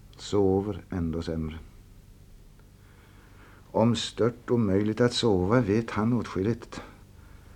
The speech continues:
Det kunde gå förr om åren med lite mat, och sova kunde han alltid. Så extra bra efter mer än vanligt jävliga dagar.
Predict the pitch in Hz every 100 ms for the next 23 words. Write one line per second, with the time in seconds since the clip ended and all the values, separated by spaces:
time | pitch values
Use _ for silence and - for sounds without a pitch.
0 | - - 104 127 127 104 123 - 123 127
1 | 127 113 104 104 104 104 117 104 - 101
2 | 92 98 98 - 73 - - - - -
3 | 107 101 104 110 95 98 98 87 - 98
4 | - - - - - - - - - -
5 | - 107 110 117 - 123 - - - 123
6 | 139 113 113 110 - 104 95 101 107 107
7 | 92 90 110 107 117 87 85 85 82 71
8 | 67